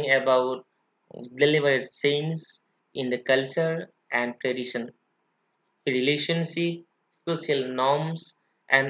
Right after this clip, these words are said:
আইডিয়াছ অফ দ্য ছ'চাইটি। মিনছ ইয়াত যে সামাজিক আন-, আন্দোলনসমূহ এক বিশেষ উদ্দেশ্যৰ কাৰণে একত্ৰিত হৈ সকলোৱে, আহ, কৰা এক আন্দোলন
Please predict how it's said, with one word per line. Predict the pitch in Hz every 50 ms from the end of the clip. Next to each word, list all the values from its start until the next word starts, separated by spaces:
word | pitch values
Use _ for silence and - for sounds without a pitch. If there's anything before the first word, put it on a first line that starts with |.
| - -
আইডিয়াছ | 127 131 135 143 143 143 147 147 143 147 143 - - - -
অফ | - 127 127 123 123
দ্য | - 127 123 123 120 123
ছ'চাইটি। | - - - - 123 - - 120 117 123 123 - - - - _ _ _ _ _ _ _ _ _ -
মিনছ | 165 185 226 302 339 - - - -
ইয়াত | 143 160 - - - _ _ _ _ _ _ _ _ _ _ _ -
যে | 151 175 185 180
সামাজিক | - - 131 127 135 139 139 143 170 170 165
আন-, | 127 123 120 123 127 127 127 127 - _ _ _ _ - -
আন্দোলনসমূহ | 127 127 127 127 139 143 151 151 151 - 143 139 156 180 202 - - -
এক | 135 135 135 135
বিশেষ | 135 127 - - 202 208 208 -
উদ্দেশ্যৰ | - 135 131 - 156 147 147 - - 165 160 156
কাৰণে | - 151 147 151 160 -
একত্ৰিত | - 127 - - 147 147 - 151 151 147 156 147
হৈ | 143 147 147 135 127 127 - _ _ _ _ _ _ _ _ -
সকলোৱে, | 139 - - 143 143 147 151 180 208 277 302 - _ _ _ _ _ _ _ _ _ _ _ _ _ _ _ _ _ _ _ _ _ _ _ _ _ _ _ _ _ _ _ _ _ _ _ _ _ _ _ -
আহ, | 127 131 135 135 135 139 139 139 135
কৰা | 139 139 139 143 143
এক | 143 147 147 143
আন্দোলন | 127 131 127 131 135 139 143 147